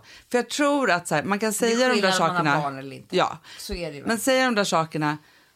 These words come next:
Speaker 1: och sen gör man slut. Men jag tror att man kan inte göra slut på något <laughs> annat sätt än att skriva ett S M S eller mejl.
Speaker 2: Nej, nej, nej, jag vet. För då kan, då kan man skriva, "Jag gör slut, jag vill separera, jag vill skiljas."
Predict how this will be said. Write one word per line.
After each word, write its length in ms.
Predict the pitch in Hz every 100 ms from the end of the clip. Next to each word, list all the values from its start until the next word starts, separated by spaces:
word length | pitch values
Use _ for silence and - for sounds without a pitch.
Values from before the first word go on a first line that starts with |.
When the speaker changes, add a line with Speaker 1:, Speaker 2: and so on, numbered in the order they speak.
| _
Speaker 1:
och 120 | 196 -
sen 340 | 185 165 160
gör 140 | 147
man 140 | 139 147
slut. 220 | 170 151
Men 200 | 175 202
jag 320 | 196 240 233 -
tror 300 | 165 147 147
att 140 | 151
man 160 | 170 160
kan 300 | 175 170 208
inte 200 | 196 147
göra 80 |
slut 260 | 143 143 -
på 100 | 151
något 260 | 151 156 -
<laughs> 40 |
annat 160 | 175 226
sätt 280 | 165 214 160 135 - -
än 80 | 160
att 80 | 156
skriva 300 | - 151 131
ett 100 | 135
S 160 | 143 139
M 80 |
S 180 | 139 -
eller 120 | 139
mejl. 140 | 170 175
Speaker 2:
Nej, 240 | 202 254 -
nej, 200 | 196 214
nej, 260 | 214 208
jag 60 | 208
vet. 340 | 185 - - -
För 80 | 196
då 60 |
kan, 220 | 196 -
då 120 | 202 208
kan 180 | 226
man 100 | 208
skriva, 600 | 202 - 233 233 185 208 196
"Jag 460 | 175 214 214 220
gör 240 | 180 180 175
slut, 360 | - 208 - -
jag 360 | 208 220 214
vill 160 | 185 180
separera, 640 | 180 170 175 190 202 160
jag 460 | 151 151 214 226 208
vill 200 | 180 175
skiljas." 560 | 202 185 180 170 -